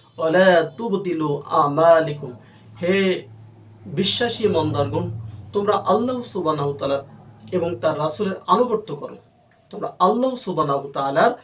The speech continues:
ও তার রাসূলের আনুগত্য করো, অনুসরণ করো। ওয়া লা তুবতিলু আমালিকুম, অবশ্যই তোমাদের আমলসমূহ নষ্ট করা হবে না। এখানেও তাই,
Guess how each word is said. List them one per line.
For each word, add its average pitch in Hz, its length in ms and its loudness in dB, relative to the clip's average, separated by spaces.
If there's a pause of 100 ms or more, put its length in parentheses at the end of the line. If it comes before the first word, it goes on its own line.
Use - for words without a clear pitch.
(260)
ও 175 140 -4
তার 165 220 4
রাসূলের 214 400 -2 (120)
আনুগত্য 240 520 0
করো, 127 320 -10
অনুসরণ 196 500 0
করো। 135 280 -16 (440)
ওয়া 165 100 2
লা 214 260 6
তুবতিলু 185 680 -4
আমালিকুম, 156 840 0 (420)
অবশ্যই 185 440 -2
তোমাদের 151 300 -6
আমলসমূহ 151 800 -6 (300)
নষ্ট 175 400 -2
করা 143 220 -4
হবে 139 260 -10
না। - 160 -20 (1400)
এখানেও 240 340 -2
তাই, 196 320 0